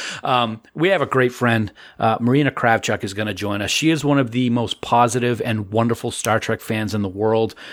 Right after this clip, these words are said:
We're gonna have her come on. We're gonna talk season four. We're gonna get the, uh, yays or nays,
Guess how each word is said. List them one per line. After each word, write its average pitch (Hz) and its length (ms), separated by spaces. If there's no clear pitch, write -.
We're 147 140
gonna 151 180
have 135 160
her 131 60
come 127 200
on. 127 240
We're 135 140
gonna 143 160
talk 120 260
season 117 320
four. 120 380
We're 127 120
gonna 139 220
get 127 360
the, 113 260
uh, 107 240
yays 127 720
or 123 200
nays, 117 680